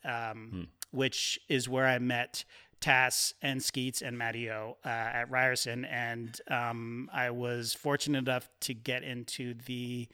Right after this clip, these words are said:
Speaker 1: radio television arts program at Ryerson, and that's where I met them. Um,
Speaker 2: Yeah. Okay, that's
Speaker 1: and
Speaker 2: cool.
Speaker 1: yeah, so sorry, that's a long, a long-winded, uh,
Speaker 2: No, no.
Speaker 1: this is how I got to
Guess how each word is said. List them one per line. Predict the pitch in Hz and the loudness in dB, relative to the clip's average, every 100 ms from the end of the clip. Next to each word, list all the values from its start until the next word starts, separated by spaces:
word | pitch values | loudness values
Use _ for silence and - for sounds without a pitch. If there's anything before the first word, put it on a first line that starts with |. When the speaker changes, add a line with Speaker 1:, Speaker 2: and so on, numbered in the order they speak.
| - - - | -18 -20 -4
Speaker 1:
radio | 131 139 143 | 2 4 4
television | 131 131 127 123 120 | 4 2 2 0 -2
arts | 120 123 | -4 -4
program | - 123 120 120 117 139 | -6 -6 -6 -8 -8 -8
at | - 117 - _ - | -4 -4 -4 _ -6
Ryerson, | 120 107 - - 147 175 - - - | -4 -4 -4 -6 -8 -18 -20 -20 -6
and | 123 | 2
that's | 135 - | 2 6
where | 151 | 4
I | |
met | 165 185 | 4 0
them. | 131 139 _ - | -10 -18 _ -8
Um, | 110 110 110 117 - | -6 -6 -8 -12 -10
Speaker 2:
Yeah. | 110 92 - _ _ _ _ - _ - - - | -8 -8 -10 _ _ _ _ -20 _ -20 -14 -8
Okay, | 117 82 95 | -4 -4 -4
that's | - 160 | -6 0
Speaker 1:
and | 131 | 0
Speaker 2:
cool. | 110 - | 0 0
Speaker 1:
yeah, | 131 113 | -2 -2
so | - 113 | -6 -6
sorry, | 104 127 104 | -2 0 0
that's | 120 117 | -2 -2
a | 117 | -2
long, | 123 147 165 151 | 4 8 8 8
a | - | 6
long-winded, | 139 156 202 190 170 160 151 143 | 8 10 10 10 8 10 8 6
uh, | - 127 123 | 2 2 4
Speaker 2:
No, | 127 107 | 6 4
no. | 127 | 4
Speaker 1:
this | 143 151 | 0 2
is | 143 | 2
how | 156 135 | 6 6
I | 127 | 6
got | 131 127 - | 4 2 4
to | 143 | 4